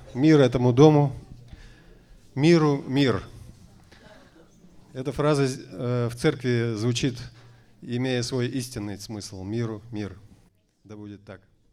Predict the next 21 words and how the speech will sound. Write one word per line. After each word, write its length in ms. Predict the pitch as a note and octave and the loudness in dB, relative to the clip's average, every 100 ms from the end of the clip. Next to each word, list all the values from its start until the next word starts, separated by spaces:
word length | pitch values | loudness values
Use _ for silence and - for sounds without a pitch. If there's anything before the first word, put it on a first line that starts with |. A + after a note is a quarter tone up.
| _ _ _ _ _ - - - - | _ _ _ _ _ -20 -20 -20 -8
А 160 | A2+ | -6
сегодня 440 | G#2 D#3+ F#3 E3 D3+ | -4 -2 0 2 0
здесь, 240 | C3 E3 | 0 -2
под 220 | - C3 | -2 -6
крышей 340 | B2+ D3+ - C3+ | -4 -4 -2 -2
этого 460 | B2 B2+ B2 A#2 G#2 - - - - | -2 -4 -2 -4 -6 -14 -16 -16 -16
зала, 540 | A2+ A2+ D3+ D3+ C3+ C#3 - _ _ _ _ | -8 -2 2 2 0 -6 -16 _ _ _ _
собрались 680 | - A#2+ C3+ D#3 D3 - - | -8 -4 0 0 -2 -6 -14
дети. 440 | G2 A#2+ A#2 G#2+ F#2 - - - - _ | -2 2 2 -2 -12 -14 -18 -20 -20 _
Слава 380 | - B2 C3+ A#2 | -12 -2 0 0
Богу 260 | G#2+ A2 G2+ | 0 -2 -2
за 140 | G#2 | -6
них. 220 | G2+ F#2+ - - _ _ - - - - | -6 -10 -14 -20 _ _ -20 -20 -20 -8
А 120 | A2 | -2
еще 320 | A#2+ A#2+ G3 F#3 | 0 2 2 2
здесь 220 | D#3+ D#3+ | 2 0
собрались 720 | D3+ D3 C#3 D3+ D3 - - _ _ _ _ _ _ | -2 0 2 2 0 -4 -14 _ _ _ _ _ _
пожилые 600 | - C3 C3 B2 C3+ C3 A#2 | -4 -2 0 2 4 2 0
дети. 400 | A2 G#2 G2+ F#2+ - - - | -4 -6 -8 -14 -18 -20 -12
Слава 440 | - C3+ E3 C3+ | 2 6 6 4
Богу 400 | A#2+ B2+ A2+ G#2+ | 0 0 0 -4